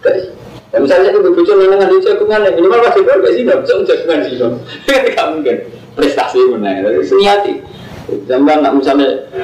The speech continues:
Romanto jagungan terus kok wali, serah ilmu ini sekolah tinggi. <laughs> Ya, ora ilmu. Jadi niati ngono. Jadi kena ngubah niati. Niati wajib. Lu kan lagi gak ya, ilmu tenan.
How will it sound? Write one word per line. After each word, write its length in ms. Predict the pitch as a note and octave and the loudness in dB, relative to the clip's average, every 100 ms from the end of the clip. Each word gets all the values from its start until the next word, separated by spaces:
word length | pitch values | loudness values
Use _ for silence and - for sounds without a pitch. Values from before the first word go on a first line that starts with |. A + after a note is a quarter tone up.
| - - - - - | -10 -14 -18 -16 -10
Romanto 560 | - D#3+ F3 F3 G#3 F#3+ | -2 0 0 2 2 2
jagungan 340 | E3 C#3+ G3 | 2 2 2
terus 220 | - F#3 - | 2 0 0
kok 100 | - | 0
wali, 380 | G#2+ G2+ G2 | 0 0 -2
serah 240 | G2+ G2+ F#2+ | -2 -2 0
ilmu 460 | G#2 G2+ G#2 G#2 G#2 | 0 2 2 2 0
ini 240 | G#2 A2 A#2+ | 0 0 0
sekolah 320 | - C3+ - | 0 -2 0
tinggi. 300 | D4+ C4+ C4+ - | 0 0 0 2
<laughs> 80 | A#3+ - C4 - - - E3+ D#3+ D#3+ - - D#3+ - G3 - G3 C#3+ - E3 C#3+ | 2 2 2 2 0 0 0 0 0 -4 -4 -6 -6 -8 -4 -2 -2 -2 0 2
Ya, 220 | D3 C#3+ | 2 2
ora 320 | D3 D3 D3 | 2 4 2
ilmu. 260 | D3 D3 D#3 | 2 0 0
Jadi 160 | G3 B3 | 0 2
niati 480 | B3 A#3+ A3+ A3 G#3 | 2 2 2 2 2
ngono. 160 | F3 | 2
Jadi 180 | F3 G#3 G#3+ | 2 2 2
kena 260 | G#3+ - D#3+ | 0 0 0
ngubah 400 | C#3+ C#3 E3+ G3 | 0 2 2 2
niati. 340 | F3+ - F3+ F4 - - - - - B3+ - _ D3+ | 0 0 0 -2 -4 -12 -20 -20 -8 -8 -8 _ 0
Niati 240 | E3+ F3 | 2 4
wajib. 720 | G3 G3 F#3+ G3+ F3 D3 - | 4 2 2 2 4 2 2
Lu 80 | A3 | 0
kan 80 | C#4 | 2
lagi 240 | C4+ C4 | 2 2
gak 220 | F#3+ - D#3 | 0 0 -2
ya, 80 | G#3+ | 0
ilmu 280 | G#3+ A3 A3+ | 0 2 2
tenan. 160 | A#3 - | 0 0